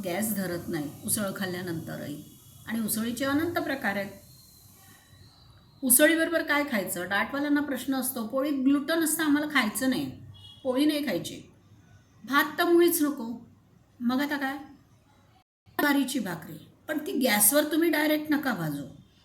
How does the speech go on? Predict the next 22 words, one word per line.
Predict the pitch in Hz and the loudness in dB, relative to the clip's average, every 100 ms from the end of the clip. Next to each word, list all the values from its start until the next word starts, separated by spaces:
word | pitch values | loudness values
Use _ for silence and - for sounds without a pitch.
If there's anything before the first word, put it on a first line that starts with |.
| - 226 | -14 -6
कोळशाच्या | 214 254 254 262 | -4 -4 -4 -2
शेगडीवर, | 277 240 240 240 233 | -2 0 0 0 -2
चुलीवर | - 240 233 247 | -2 -4 -2 -2
डायरेक्ट | 226 208 196 262 | 0 -2 -2 -2
भाजली | 262 240 247 254 | 0 0 0 0
तर | 262 | -2
चालते, | 254 196 156 - 151 - - - _ | -2 -4 -6 -8 -12 -14 -20 -20 _
ते | 285 | 2
नैसर्गिक | 302 247 214 240 208 175 - | 4 6 4 2 -2 -6 -8
आहे. | - - - _ _ _ _ _ _ - | -14 -18 -20 _ _ _ _ _ _ -10
पण | 285 294 202 | -2 -2 -2
गॅसमध्ये, | 190 247 285 302 311 294 302 311 330 - - - - - - - 208 | -4 -2 2 2 2 2 2 0 -6 -12 -20 -20 -20 -20 -20 -14 -8
गॅसच्या | 208 254 - 302 | -4 -4 -4 -4
शेगडीमध्ये | 285 226 233 285 269 226 208 | -2 -2 0 2 2 0 -4
कोणता | 214 254 262 294 | -4 -2 0 0
गॅस | 269 254 247 | 0 -2 -2
असतो, | - 214 208 | -4 -6 -6
त्यातनं | 214 262 | -4 -2
कितीतरी | 254 254 262 294 294 | -2 -4 -4 0 0
विषारी, | 254 - 240 254 233 - - | 0 -2 -2 0 -2 -6 -14
अ, | - 226 214 196 185 185 - - - - 202 | -8 -6 -4 -2 -2 -4 -6 -14 -20 -18 -6
भाग | 226 208 170 | -2 0 -2